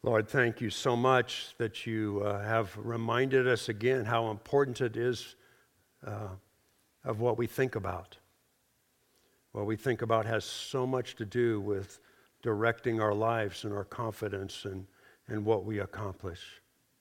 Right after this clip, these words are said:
And Lord, while we have a lot of things to think about, may, may you, Lord Jesus, may you flavor everything. And may,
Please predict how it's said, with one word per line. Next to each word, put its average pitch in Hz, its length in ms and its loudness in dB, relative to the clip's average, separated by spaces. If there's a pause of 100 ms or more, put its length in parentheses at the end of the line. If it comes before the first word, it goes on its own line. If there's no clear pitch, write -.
(720)
And 113 180 0
Lord, 123 200 6
while 120 200 8
we 120 140 4
have 127 260 4
a 113 60 4
lot 107 500 2
of 135 120 -2
things 117 400 0
to 107 80 -6
think 117 260 -4
about, 95 500 -8 (680)
may, 113 500 0 (1200)
may 110 240 0 (300)
you, 120 480 0
Lord 110 300 2
Jesus, 95 680 -6 (800)
may 110 160 0
you 123 220 2
flavor 120 580 2
everything. 101 600 -2 (2250)
And 110 140 2
may, 113 460 4